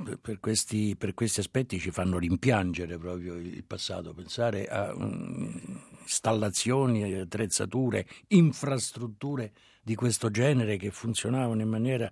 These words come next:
egregia e che coprivano in maniera assoluta tutte, tutte le necessità della città. Pensiamo quanti decenni ci sono voluti per realizzare il piccolo porto turistico, eh, di Ostia, che è stato fatto qualche anno fa, che è stato inaugurato qualche anno fa,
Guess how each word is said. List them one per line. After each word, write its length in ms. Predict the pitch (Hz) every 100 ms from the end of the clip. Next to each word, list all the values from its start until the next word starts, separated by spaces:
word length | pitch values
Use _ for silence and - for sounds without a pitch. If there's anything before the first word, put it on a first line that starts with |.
| - -
egregia 580 | 104 104 143 151 104 95 - -
e 160 | - 104
che 260 | - 131 120 - - - - _
coprivano 800 | - 123 143 175 165 123 113 - _
in 60 | 85
maniera 300 | 80 147 113
assoluta 440 | - 113 170 113
tutte, 420 | 90 127 - 104 -
tutte 260 | 107 -
le 120 | 107
necessità 580 | 104 101 101 - 101 135
della 180 | 107 104
città. 320 | 110 117 110
Pensiamo 480 | - 98 151 147 131 - - - -
quanti 440 | - 135 143 131 120
decenni 680 | 131 - 151 156 147 135
ci 120 | 110 110
sono 280 | 127 135 123
voluti 420 | 131 143 131 123
per 160 | 117
realizzare 640 | 117 113 113 104 127 123 113
il 120 | 104
piccolo 480 | - 139 - 113 107
porto 440 | 117 117 110 104
turistico, 720 | 95 107 110 - 110 - - _ - -
eh, 140 | 101
di 120 | 98 120
Ostia, 460 | 113 - - - - -
che 60 |
è 40 | 95
stato 280 | - 98 92
fatto 320 | 101 95 90
qualche 300 | 90 92 95
anno 200 | 87 87
fa, 200 | 98 -
che 80 | -
è 20 |
stato 220 | - 87
inaugurato 500 | 85 80 82 87 78
qualche 300 | 80 78 -
anno 200 | - -
fa, 140 | -